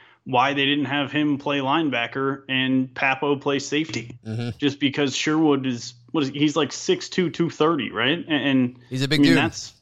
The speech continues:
Speaker 1: that's almost the size of an N F L linebacker.
Speaker 2: Yeah, I mean, he weighs more than, than a lot of the linebackers do. A lot of these linebackers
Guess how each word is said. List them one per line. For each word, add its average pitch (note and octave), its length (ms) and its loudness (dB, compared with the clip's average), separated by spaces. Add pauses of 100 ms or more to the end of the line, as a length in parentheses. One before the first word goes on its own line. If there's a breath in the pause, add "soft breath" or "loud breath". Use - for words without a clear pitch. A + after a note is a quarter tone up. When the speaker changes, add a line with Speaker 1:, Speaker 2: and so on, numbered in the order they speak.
(220)
Speaker 1:
that's E3 240 -4
almost E3 380 2
the C#3+ 60 -2
size D3+ 300 0
of D3+ 120 0
an D3 60 2
N D3 100 2
F D3+ 160 -2
L D3 120 0
linebacker. C#3 640 -2
Speaker 2:
Yeah, C#3 320 2
I C3+ 60 2
mean, C#3 140 4
he D#3+ 80 6
weighs D3+ 280 4
more C#3 280 4
than, C3 260 0
than B2+ 260 -2
a B2+ 100 -4
lot C3+ 200 4
of C3+ 60 2
the B2 60 0
linebackers B2+ 520 2
do. C#3+ 160 2
A - 20 2
lot C#3 160 6
of D#3+ 40 6
these C#3 140 2
linebackers C3 760 2